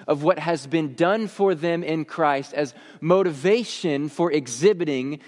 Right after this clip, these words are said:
the fundamentals of citizenship. Because of what has been done for you, here's how you should live. And if you remember from last week, this is the same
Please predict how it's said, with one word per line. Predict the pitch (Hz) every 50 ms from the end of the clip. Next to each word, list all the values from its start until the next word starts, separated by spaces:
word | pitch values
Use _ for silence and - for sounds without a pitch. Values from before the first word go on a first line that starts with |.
| - -
the | 131 139 143
fundamentals | - - 180 185 190 196 180 170 165 160 156 - 165 156 147 131
of | 143 135 131 131 120
citizenship. | - - - 151 135 131 113 113 107 98 - - - - - _ _ _ _ _ _ _ _ _ _ _ _ _ _ _ _ _ _ _ _
Because | - 135 170 - - 196 226 240 208
of | 226 214 170
what | 175 196 202 170
has | 175 190 185 175 147 151
been | 147 175 175 170 156 139
done | 165 180 202 214 180
for | - - 156
you, | 135 123 120 113 110 113 131 151 165 - _ _ _ _ _ _ _ _ _ _ _ _ _
here's | - 185 196 196 202 180 -
how | - - 165 156 151 151
you | 139 147 143 139 135
should | - - - 147 131 123 123 120 - _ _ _ _ _ -
live. | 160 143 131 110 95 95 90 - _ - _ _ _ _ _ _ _ _ _ _ _ _ _ _ _ _ _ _ _ _ _ _ _ _ _ _ _ _ _ -
And | 135
if | 143 139 -
you | 151 147
remember | 147 160 202 214 175 160 156
from | - - 156 143
last | 139 147 175 196 - - -
week, | 131 123 120 -
this | - 156 165 - -
is | 185 160 -
the | - 147
same | - - - - 175 156 147 139 135 135 135 139